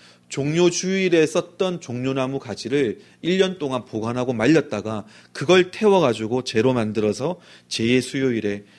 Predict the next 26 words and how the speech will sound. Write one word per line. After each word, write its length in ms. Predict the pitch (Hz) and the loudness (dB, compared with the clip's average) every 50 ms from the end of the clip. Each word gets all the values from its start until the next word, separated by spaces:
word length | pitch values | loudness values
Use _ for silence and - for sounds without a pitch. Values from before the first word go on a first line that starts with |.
| _ _ _ | _ _ _
이마에 320 | 135 131 131 123 117 113 | -4 -2 0 0 0 0
십자가를 540 | 110 - - - - 147 135 139 123 113 107 | -2 -4 -6 -4 -2 -2 0 2 2 2 0
그리면서 680 | - - 123 110 110 104 104 98 95 - 104 98 95 104 - - - - _ _ - | 0 -2 -4 -2 -2 -2 -2 -4 -4 -6 -8 -8 -8 -10 -14 -20 -20 -20 _ _ -20
사순절을 600 | - - 131 120 - 139 131 117 107 101 101 92 | -12 -12 -10 -8 -6 -6 -2 -2 -2 -2 -2 -4
시작하게도 800 | - - - 113 - - 107 95 101 95 - 95 92 104 107 - _ | -4 -6 -6 -8 -8 -8 -10 -12 -12 -12 -12 -12 -14 -14 -16 -20 _
됩니다. 440 | - 104 95 98 101 95 92 92 95 - _ _ _ _ _ - | -16 -12 -10 -10 -8 -10 -10 -12 -14 -18 _ _ _ _ _ -6
이 60 | 135 | -2
모든 240 | 131 143 175 190 180 | -2 0 0 0 -2
것들이 260 | 170 170 - 143 117 | -4 -4 -4 -4 -4
다 300 | - 110 113 110 107 - | -4 -6 -6 -6 -8 -10
이렇게 280 | _ - - 123 113 - - - - - - _ - | _ -8 -6 -6 -6 -8 -12 -20 -20 -20 -12 _ -2
연관이 540 | 101 107 117 123 123 135 143 147 143 127 101 | -2 -2 -2 0 2 2 2 2 2 0 0
되어 200 | 113 107 104 95 | 0 -2 -2 -2
있습니다. 480 | 90 - - 104 101 98 95 95 92 101 101 _ _ _ _ _ _ _ _ _ _ _ _ _ _ _ _ _ _ - - - - - - - | -4 -8 -10 -10 -10 -10 -10 -12 -14 -16 -20 _ _ _ _ _ _ _ _ _ _ _ _ _ _ _ _ _ _ -20 -20 -20 -20 -20 -6 2
예수님께서 840 | 123 143 160 - 208 196 190 185 - - 180 170 - 180 175 170 147 | 2 2 4 4 2 0 0 0 2 4 4 4 6 6 6 6 4
입성하실 680 | 175 175 - - 196 180 175 170 156 - 175 156 - | 2 0 0 0 2 4 4 2 2 2 0 0 2
때 100 | - 151 | 2 2
있었던 340 | 156 151 160 - - 147 147 | 2 2 0 0 0 0 2
것이 460 | 135 127 127 - - 196 226 226 - - | 2 2 2 2 2 2 0 0 -4 -10
우리가 180 | - 120 131 135 | -6 -2 0 2
읽었던 320 | 143 143 139 143 143 127 | 2 2 2 0 -2 -2
것처럼 480 | 123 117 - 127 123 143 180 190 92 - _ _ _ - - _ _ _ _ _ _ | -2 -2 -2 -2 -2 -2 -2 -4 -6 -12 _ _ _ -20 -20 _ _ _ _ _ _
종려나무 560 | - - 135 139 147 156 160 165 160 165 165 147 | -8 -4 -2 0 2 4 4 4 4 4 2 2
가지를 640 | 151 151 143 143 143 143 156 180 220 208 - - _ | 2 2 2 2 2 2 2 2 2 -2 -6 -4 _
또 260 | 147 143 143 139 - | 2 2 2 2 0
겉옷을 640 | - 151 151 151 175 165 165 - 185 190 190 - | 0 0 2 2 2 2 2 0 -2 -2 -2 -4